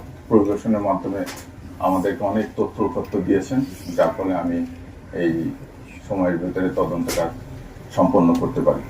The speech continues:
পেরেছি। And তদন্তকালে যেটা প্রকাশ পেয়েছে যে শহীদ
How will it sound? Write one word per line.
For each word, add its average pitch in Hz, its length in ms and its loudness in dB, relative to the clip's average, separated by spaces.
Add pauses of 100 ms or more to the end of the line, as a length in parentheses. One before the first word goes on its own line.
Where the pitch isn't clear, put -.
(200)
পেরেছি। - 320 6 (1500)
And 101 220 2
তদন্তকালে 135 680 12
যেটা 139 240 10
প্রকাশ 135 340 8
পেয়েছে 135 380 6 (200)
যে 101 200 0
শহীদ 113 300 4